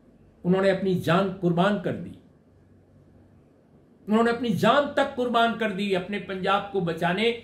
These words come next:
और शांति स्थापना के लिए। सरदार बेअंत सिंह इसके उदाहरण हैं और अनेक लोग हैं। मानवाधिकार कार्यकर्ता अनेक मारे गए जो शांति स्थापना में लगे हुए थे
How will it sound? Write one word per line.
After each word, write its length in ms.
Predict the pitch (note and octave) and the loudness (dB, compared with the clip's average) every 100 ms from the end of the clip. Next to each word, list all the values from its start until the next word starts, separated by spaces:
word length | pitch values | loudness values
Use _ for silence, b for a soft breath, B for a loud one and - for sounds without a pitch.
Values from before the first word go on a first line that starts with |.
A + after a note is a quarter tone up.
| B - | B -4
और 120 | E3+ | -2
शांति 360 | - F#3 F#3 F3+ | 0 -2 -2 -4
स्थापना 440 | - F3 F3 G3+ | -4 -4 -2 -2
के 160 | F#3+ F3+ | 0 2
लिए। 140 | F3 F3 | 2 2
सरदार 500 | F3 E3+ F3 F#3 C3+ | -2 -2 0 0 0
बेअंत 280 | D#3+ F3+ | -2 -2
सिंह 220 | F3 F3 F3 | -4 -2 -2
इसके 200 | E3+ E3+ | -2 -4
उदाहरण 380 | F3+ E3+ G3 | 0 2 2
हैं 180 | D#3 A2 - - _ _ _ - _ _ _ _ _ _ _ _ | -2 -6 -14 -20 _ _ _ -20 _ _ _ _ _ _ _ _
और 220 | - C4+ D#4 | 2 4 6
अनेक 380 | B3 D#4 F#4 F#4 | 4 -2 -4 -2
लोग 240 | B3+ B2 | -2 -4
हैं। 160 | - - _ _ _ _ _ - - - | -8 -16 _ _ _ _ _ -20 -20 -6
मानवाधिकार 760 | C3+ G#3+ G#3+ G#3+ G3 G#3 G3+ G3 F3+ - _ - | 2 4 6 4 4 4 4 2 -4 -16 _ -4
कार्यकर्ता 600 | D#3+ F3+ F3+ F#3 F#3 G#3+ | 0 0 0 -2 0 0
अनेक 300 | F#3+ F#3+ F3+ | 2 -2 -2
मारे 260 | F3 F3 E3+ | 0 2 0
गए 300 | E3 E3+ - _ _ _ _ _ _ _ _ _ - - - | -2 -6 -12 _ _ _ _ _ _ _ _ _ -20 -20 -4
जो 140 | C3+ F3+ | 0 2
शांति 360 | F3+ G3+ G3+ | 2 2 0
स्थापना 480 | E3+ - F3 F3 G3+ | -6 -2 -2 0 -2
में 140 | G3+ | 0
लगे 180 | G3 G3 | 0 0
हुए 260 | G#3 G3 G#3+ | 2 0 0
थे 200 | G#3 A#3+ | 2 0